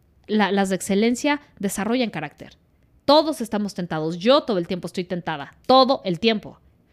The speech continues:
A salirme de mi plan de alimentación, a no hacer mi workout, a no dar mi máximo en el gimnasio,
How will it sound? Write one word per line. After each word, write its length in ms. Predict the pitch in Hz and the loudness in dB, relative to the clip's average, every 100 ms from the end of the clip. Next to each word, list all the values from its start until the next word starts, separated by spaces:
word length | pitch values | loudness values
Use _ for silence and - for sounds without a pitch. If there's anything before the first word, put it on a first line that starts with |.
| _ _ _ _ | _ _ _ _
A 120 | 202 | -4
salirme 380 | 196 190 214 262 | -2 0 2 2
de 100 | 220 | 0
mi 80 | 185 | -2
plan 220 | 202 202 | -4 -4
de 40 | |
alimentación, 720 | 196 180 175 156 - 185 196 - | -4 -6 -8 -8 -4 -4 -4 -6
a 120 | 180 | -6
no 300 | 180 196 226 | -2 2 4
hacer 240 | 240 214 208 | 2 -2 -4
mi 100 | 190 | -4
workout, 640 | 170 170 180 170 175 - - - | -4 -6 -6 -4 -4 -6 -18 -16
a 180 | 190 180 | -6 -2
no 280 | 180 202 233 | 0 4 4
dar 160 | 247 240 | 4 0
mi 140 | 190 | -4
máximo 480 | 185 196 - 220 196 | 0 0 0 -4 -4
en 80 | 185 | -4
el 80 | 170 | -6
gimnasio, 720 | 170 175 175 - 175 170 | -6 -6 -6 -6 -4 -4